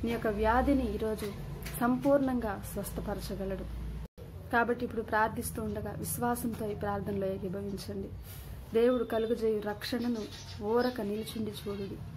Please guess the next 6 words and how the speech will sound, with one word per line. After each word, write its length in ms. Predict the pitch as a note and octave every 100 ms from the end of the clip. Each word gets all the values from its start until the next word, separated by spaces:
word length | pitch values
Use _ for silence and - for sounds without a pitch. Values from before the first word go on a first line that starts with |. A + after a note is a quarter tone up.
| - - - - - - - - - -
దేవుడు 360 | A#3+ B3+ B3+ A3 G#3 - -
మీకు 180 | A3 G#3+
అనుగ్రహిస్తున్న 680 | G#3 A3+ A#3 A3 - G#3+
రక్షణను 560 | G3+ G#3 - B3+ A#3+ G#3+ F#3+ - - - - G#3+
ఊరకనే 440 | B3+ C#4 C#4 B3
నిలుచుండి 560 | G#3+ A3+ - B3+ A3